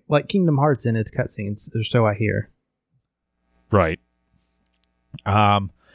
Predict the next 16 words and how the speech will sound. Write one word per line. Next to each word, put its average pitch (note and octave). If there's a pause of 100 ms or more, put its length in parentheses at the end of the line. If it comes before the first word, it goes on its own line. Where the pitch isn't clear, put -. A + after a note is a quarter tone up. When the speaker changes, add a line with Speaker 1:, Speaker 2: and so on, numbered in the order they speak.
(480)
Speaker 2:
but C#3
yeah, A#2+
all C3+
that's C3+
coming B2+
soon. A2 (460)
But A#2+
stuff C3+
that G2+
has C#3+
been F#2
added E2 (1000)
Speaker 1:
Brand B2+
new. A2
Speaker 2:
i-, -
huh? A2+